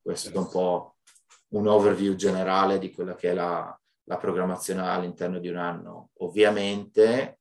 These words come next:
eh, nei quattro anni ci sono degli obiettivi specifici per lo sviluppo dell'atleta e l'anno olimpico è sempre un po' particolare perché ovviamente a te interessa solo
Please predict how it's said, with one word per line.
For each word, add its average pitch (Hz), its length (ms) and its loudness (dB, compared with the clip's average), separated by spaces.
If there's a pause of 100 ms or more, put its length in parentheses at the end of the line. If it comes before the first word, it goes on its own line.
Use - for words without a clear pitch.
eh, 95 240 -16
nei 101 320 -4
quattro 117 420 0
anni 104 460 0
ci 110 120 -8
sono 92 800 -8
degli 92 240 -4
obiettivi 90 760 -6 (220)
specifici - 1120 -8
per 101 160 0
lo 95 120 0
sviluppo 90 380 -10
dell'atleta 92 920 -4 (600)
e 90 680 2 (560)
l'anno 104 340 6
olimpico 110 420 6
è 101 60 -2
sempre 95 300 -6
un - 60 -20
po' - 140 -12
particolare 98 720 0
perché 92 880 0
ovviamente 90 840 -4
a - 100 -16
te - 160 -16
interessa 85 440 -12
solo 87 520 -12